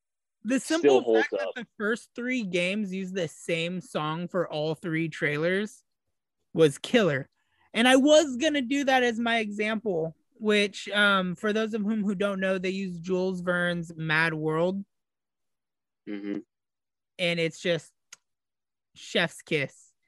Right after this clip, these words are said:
Speaker 1: But I really loved when Gears four's trailer first came out, and I remember Nicole and I's reaction to seeing this trailer, and I just looked at her, I was like, "I got to."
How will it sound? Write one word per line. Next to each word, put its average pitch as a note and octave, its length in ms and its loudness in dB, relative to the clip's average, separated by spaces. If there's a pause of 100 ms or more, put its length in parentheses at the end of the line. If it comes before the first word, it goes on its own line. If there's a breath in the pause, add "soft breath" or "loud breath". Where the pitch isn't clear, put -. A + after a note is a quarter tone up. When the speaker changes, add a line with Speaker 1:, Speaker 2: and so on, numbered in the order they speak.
(420)
Speaker 1:
But D4+ 520 2
I G#3+ 160 4
really A#3 480 -2
loved G3 580 0
when F#3 460 -2
Gears F3+ 320 0
four's F3+ 340 0
trailer E3 300 0
first D#3+ 320 -4
came E3 240 -4
out, D#3+ 180 0
and D3+ 120 -4
I D#3 40 0
remember E3+ 560 0
Nicole E3 420 -4
and D#3+ 140 -4
I's D#3 260 -4
reaction D3+ 800 -6 (420)
to D#3+ 120 0
seeing F3+ 500 -4
this E3+ 200 -2
trailer, F3 480 -2
and F3 220 -4
I E3 100 0
just F3 180 -6
looked D#3+ 320 -4
at D#3+ 140 0
her, D#3 80 0
I D3+ 60 0
was D#3 100 -6
like, D3+ 180 -6 (340)
"I D3 100 -2
got C#3+ 240 -4
to." C#3 180 -6